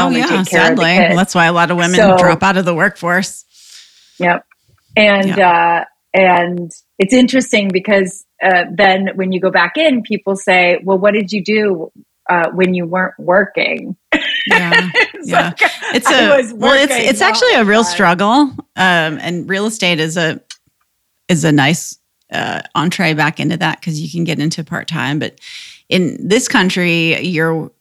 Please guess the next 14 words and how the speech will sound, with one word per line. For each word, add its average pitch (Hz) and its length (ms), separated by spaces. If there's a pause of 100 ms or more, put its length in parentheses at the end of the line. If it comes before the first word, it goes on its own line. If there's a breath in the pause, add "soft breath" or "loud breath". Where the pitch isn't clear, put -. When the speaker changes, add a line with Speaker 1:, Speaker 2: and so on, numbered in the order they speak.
(100)
Speaker 2:
worth 165 480
is 156 300
based 160 420
on 147 340
your 151 200
work, 170 500 (440)
you 175 120
know? 151 300 (180)
And 165 120
so 160 160
when 170 100
you're 160 80
not 160 220
working, 170 640